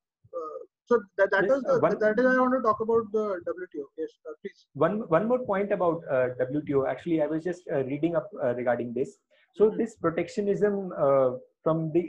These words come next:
Speaker 2: Indian side is not now, like, it is not just happening in twenty, two thousand nineteen. It started somewhere in two thousand seventeen, two thousand eighteen budget
Speaker 1: Twenty twenty,
Speaker 2: announcement was
Speaker 1: G T,
Speaker 2: al-
Speaker 1: we are in the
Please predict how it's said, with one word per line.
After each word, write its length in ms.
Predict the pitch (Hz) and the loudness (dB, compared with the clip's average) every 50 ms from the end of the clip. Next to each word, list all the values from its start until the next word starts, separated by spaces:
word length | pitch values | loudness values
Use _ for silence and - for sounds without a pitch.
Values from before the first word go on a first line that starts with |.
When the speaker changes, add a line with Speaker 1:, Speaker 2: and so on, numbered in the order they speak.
| 160 143 | -2 -2
Speaker 2:
Indian 480 | 151 160 165 185 190 185 175 160 160 - _ _ _ _ _ _ _ _ 107 | 0 2 2 2 2 0 -2 -6 -6 -10 _ _ _ _ _ _ _ _ -20
side 500 | - - 151 143 135 127 123 135 160 - 175 - _ _ _ - - - - _ | -2 2 4 4 4 4 2 -2 -6 -10 -14 -20 _ _ _ -16 -16 -16 -4 _
is 140 | 175 165 156 | -2 0 2
not 260 | 160 175 196 214 180 - - _ _ _ | 2 2 2 2 0 -6 -14 _ _ _
now, 200 | 135 135 143 147 135 123 127 | 0 2 2 2 2 2 2
like, 140 | 135 135 135 - | 0 0 0 -2
it 140 | 165 156 | -4 -2
is 100 | 165 156 | -2 -2
not 180 | 147 185 190 180 | -2 -2 -2 -2
just 140 | 190 175 - | -4 -4 0
happening 380 | - 147 - - 170 165 160 | 0 0 0 0 -2 -2 -2
in 120 | 156 151 139 | -2 -2 -2
twenty, 200 | 143 139 139 143 _ | -4 -4 -4 -6 _
two 80 | - - | -6 -4
thousand 180 | 143 139 139 139 | -4 -4 -4 -4
nineteen. 480 | 135 127 127 127 123 156 143 127 117 120 - | -4 -4 -4 -4 -4 -4 -4 -4 -6 -6 -6
It 160 | 156 156 - - _ _ _ _ _ | -6 -6 -6 -8 _ _ _ _ _
started 520 | - - 156 165 175 - 208 202 196 - | -2 0 2 2 4 4 2 2 2 0
somewhere 320 | - 175 165 165 175 170 | -4 -4 -2 -2 0 0
in 100 | 170 165 165 | -2 -2 -4
two 80 | 156 139 | -2 0
thousand 280 | 151 147 143 147 147 | 0 0 0 -4 -8
seventeen, 560 | 143 - 139 135 139 143 139 - 147 143 143 139 | -6 -4 -4 -2 -2 -4 -4 -6 -6 -6 -6 -8
two 40 | - - | -8 -6
thousand 200 | 135 135 139 143 - | -4 -4 -4 -4 -4
eighteen 340 | 165 135 180 190 202 202 - | -4 0 2 2 2 2 2
budget 200 | 247 254 247 - | 0 2 4 6
Speaker 1:
Twenty 20 | |
twenty, 120 | 226 220 | 6 6
Speaker 2:
announcement 500 | 214 208 220 233 233 208 185 147 139 139 | 6 4 2 0 0 0 -2 -2 -4 -2
was 120 | 143 139 - | 0 2 4
Speaker 1:
G 80 | 214 - | 4 4
T, 140 | 262 262 247 | 4 4 2
Speaker 2:
al- 80 | 233 | 2
Speaker 1:
we 180 | 196 220 226 233 | 4 6 6 8
are 140 | 240 240 240 | 8 6 6
in 140 | 240 240 | 4 4
the 100 | 233 254 | 0 0